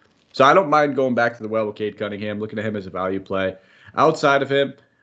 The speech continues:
uh, I think this is a pretty good matchup for Saddiq Bey. He struggled with a shot in that last one as well, two of thirteen. But I can see him having a, you know, one of those seven to eight rebound games,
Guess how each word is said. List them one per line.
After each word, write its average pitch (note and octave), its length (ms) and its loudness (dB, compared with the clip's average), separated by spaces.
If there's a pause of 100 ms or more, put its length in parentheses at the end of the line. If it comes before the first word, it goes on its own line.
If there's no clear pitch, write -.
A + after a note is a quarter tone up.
(120)
uh, G#2 220 0
I A2+ 80 -2
think D3+ 160 -8
this D3+ 160 -8
is C#3 60 -10
a B2 60 -6
pretty C3+ 200 -4
good A2+ 140 -2
matchup G#2+ 320 -4
for G#2 120 -14
Saddiq G2 400 -10
Bey. F2+ 280 -6 (480)
He B2 100 -4
struggled A#2+ 380 0
with A#2+ 140 0
a A2 40 -4
shot A2+ 320 -2
in - 60 -12
that G2 160 -6
last G2+ 260 -4
one F#2 120 -8
as E2+ 120 -14
well, B2 500 0
two B2 160 -2
of G#2 80 -6
thirteen. A#2 640 0 (380)
But G#2+ 320 2
I A#2 100 0
can B2 100 -4
see D3 140 -4
him C3+ 80 4
having B2+ 280 2
a, G#2+ 260 0
you A#2 80 -2
know, G#2+ 100 -2
one A2+ 160 -2
of A2+ 60 -2
those G#2+ 180 -2
seven A2 260 2
to A2 60 2
eight A2 220 -2
rebound G#2 420 -2
games, G#2+ 540 0